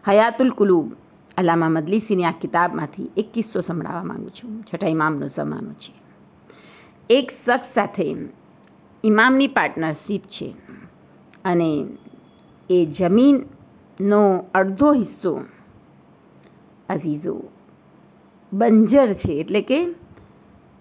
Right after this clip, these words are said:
એમાં કાંઈ પાકતું નથી, અને બીજો હિસ્સો ઉપજાઉ છે, હરિયાળું છે. હવે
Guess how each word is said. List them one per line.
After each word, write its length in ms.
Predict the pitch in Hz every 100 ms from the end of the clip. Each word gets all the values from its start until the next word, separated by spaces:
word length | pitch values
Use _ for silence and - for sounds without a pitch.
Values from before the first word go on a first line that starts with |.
| _ 208
એમાં 220 | 214 214
કાંઈ 320 | 214 220 254
પાકતું 540 | - 151 185 - 277
નથી, 340 | 262 220 - - - - _ _
અને 180 | 185 160
બીજો 440 | 156 170 185 220 254
હિસ્સો 320 | 220 220 254
ઉપજાઉ 580 | - 170 160 185 208 147
છે, 320 | - 87 - - - _ _ _ _ - - - _ -
હરિયાળું 500 | 175 160 160 160 160
છે. 280 | 160 - - - - - - - _ _ - _ _ -
હવે 480 | 226 208 220 185 165